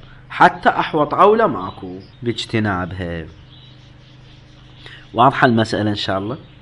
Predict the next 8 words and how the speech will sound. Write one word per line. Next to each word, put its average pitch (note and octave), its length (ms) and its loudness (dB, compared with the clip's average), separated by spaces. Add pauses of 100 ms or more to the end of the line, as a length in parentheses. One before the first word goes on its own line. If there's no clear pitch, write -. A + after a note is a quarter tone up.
(1120)
المسألة C#3 560 0
اللي B2+ 180 0
بعدها F#2+ 480 -6 (420)
<clears throat> - 360 -16
قال D#3 600 -2 (460)
مسألة A#2+ 340 -4
تسعمية A#2+ 480 -4
واثنين، F2+ 380 -8